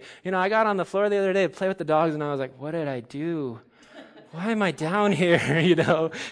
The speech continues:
and you're, like, rolling around and you're like, "That's not comfortable. I used to love carpet. It was awesome." I mean, you'd be sleeping on the carpet and your parents would just come and throw a blanket on you and you're like, "Ah, now I'm, I'm in bed.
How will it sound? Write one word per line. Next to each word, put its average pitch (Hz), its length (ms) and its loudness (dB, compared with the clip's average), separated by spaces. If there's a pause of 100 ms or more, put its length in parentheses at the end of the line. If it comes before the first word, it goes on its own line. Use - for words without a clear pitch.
(120)
and 180 240 2
you're, 185 180 8
like, 165 180 8
rolling 156 420 4
around 160 260 2
and - 20 0
you're 156 120 2
like, 147 140 -4
"That's 262 220 -8
not 277 160 0
comfortable. 170 560 -4 (180)
I - 60 -6
used 302 220 -2
to 294 80 4
love 240 360 4
carpet. 135 520 -4 (240)
It 220 100 -6
was 214 180 -8
awesome." 156 480 -8
I 175 80 0
mean, 220 160 0
you'd 233 140 -2
be 226 80 -2
sleeping 240 320 -6
on 214 80 -2
the 196 60 -2
carpet 208 260 -4
and 175 80 -6
your 151 80 -4
parents 180 300 -8
would 165 100 -6
just 165 140 -8
come 175 180 -8
and 147 100 -10
throw 156 140 0
a 156 60 0
blanket 139 300 -4
on 160 120 -4
you 151 80 -4
and 127 100 -4
you're 113 80 -6
like, 90 220 -10
"Ah, 110 420 -2
now 110 220 -6
I'm, 110 320 -8
I'm 120 140 -6
in 131 80 -6
bed. 202 220 -2